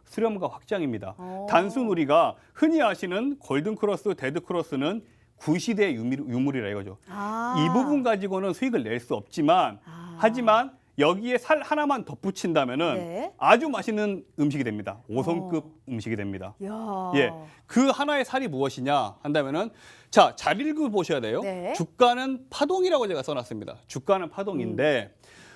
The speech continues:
Speaker 1: 수렴과 확장을 무한해서 반복을 하는 게 주가거든요.
Speaker 2: 음.
Speaker 1: 수렴과 확장을 무한해서 반복을 하는 게 주가인데, 우리가 일반적으로 이렇게 장단기 이평이 이런 식으로 지금 이쪽 그림 보시면은 상당히 많이 모여 있죠.
Speaker 2: 네.
Speaker 1: 선이 많이 모여 있습니다. 선이.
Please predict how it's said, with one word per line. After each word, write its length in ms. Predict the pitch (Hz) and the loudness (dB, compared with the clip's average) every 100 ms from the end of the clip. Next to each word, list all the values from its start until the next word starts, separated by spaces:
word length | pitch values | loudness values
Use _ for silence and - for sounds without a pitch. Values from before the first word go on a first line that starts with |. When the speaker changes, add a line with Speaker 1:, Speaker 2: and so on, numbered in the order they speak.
| _ | _
Speaker 1:
수렴과 680 | - - 294 302 277 240 233 | -8 -2 2 2 2 2 2
확장을 720 | 220 240 - 247 196 214 262 - - | 0 -10 -2 -2 0 -2 -4 -10 -14
무한해서 560 | 117 131 175 208 - - | -2 2 2 0 -4 -8
반복을 520 | - 120 139 226 226 | -6 -2 0 0 -2
하는 160 | 196 | -6
게 60 | 143 | -10
주가거든요. 640 | 180 180 120 107 98 135 | -10 -2 -2 -2 -6 -6
Speaker 2:
음. 120 | 233 - | -8 -8
Speaker 1:
수렴과 320 | - 208 165 | 0 2 0
확장을 360 | 127 - 127 202 - - - | -4 -4 -2 -4 -6 -16 4
무한해서 400 | 170 247 226 220 | 4 4 0 -6
반복을 480 | - 123 175 262 | -2 0 2 2
하는 220 | 254 240 220 | -2 -4 -2
게 80 | 196 | -2
주가인데, 760 | - 160 135 120 151 135 104 - - - | 0 0 0 0 0 0 -2 -16 -20 -4
우리가 340 | 165 262 277 220 | 2 4 4 2
일반적으로 920 | 160 214 233 226 185 143 160 143 104 - - - | 0 -2 -2 -2 0 2 2 0 -4 -16 -20 0
이렇게 340 | 143 190 - | 2 2 -2
장단기 720 | 156 - 143 160 247 277 262 | -8 -4 -2 2 2 2 -4
이평이 560 | 170 127 196 165 151 160 | -6 -4 -2 0 2 0
이런 260 | 131 175 208 | 0 -2 -2
식으로 340 | 165 135 107 - | -4 -6 -6 -10
지금 360 | - 139 151 135 | -8 -2 -2 -2
이쪽 180 | 143 | -4
그림 220 | - 143 131 | -2 -2 -2
보시면은 400 | 127 127 123 127 | -4 -4 -4 -6
상당히 360 | 196 208 196 | -4 -4 -4
많이 160 | 139 110 | -6 -8
모여 280 | 113 135 147 | -6 -4 -4
있죠. 260 | 104 - 196 | -6 -14 -8
Speaker 2:
네. 320 | 180 160 147 | -8 -8 -14
Speaker 1:
선이 300 | - 330 311 | 0 2 2
많이 220 | 247 185 | 2 0
모여 260 | 127 123 123 | -2 -2 -2
있습니다. 420 | 117 110 101 101 | -2 -6 -8 -10
선이. 380 | - 160 127 | -6 -4 -4